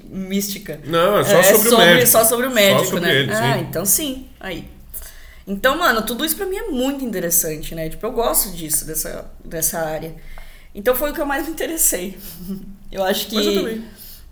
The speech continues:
Speaker 1: eu gosto também da questão mística ali, é, mítica, né, na verdade.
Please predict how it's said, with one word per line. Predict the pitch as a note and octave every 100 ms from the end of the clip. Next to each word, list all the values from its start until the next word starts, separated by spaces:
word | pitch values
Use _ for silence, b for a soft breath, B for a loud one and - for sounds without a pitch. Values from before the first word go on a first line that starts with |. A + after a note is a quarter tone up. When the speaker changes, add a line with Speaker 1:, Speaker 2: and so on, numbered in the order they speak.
| -
Speaker 1:
eu | A3
gosto | G#3 G#3 - -
também | A3+ G3 A#3
da | A3
questão | F#3+ F#3 F#3 F3+
mística | F3+ F#3+ - -
ali, | F#3+ E3+ G3
é, | E3 D#3+
mítica, | E3 A#3 - - E3
né, | D#3 D#3+
na | D#3
verdade. | D3+ D#3 F3+ F#3+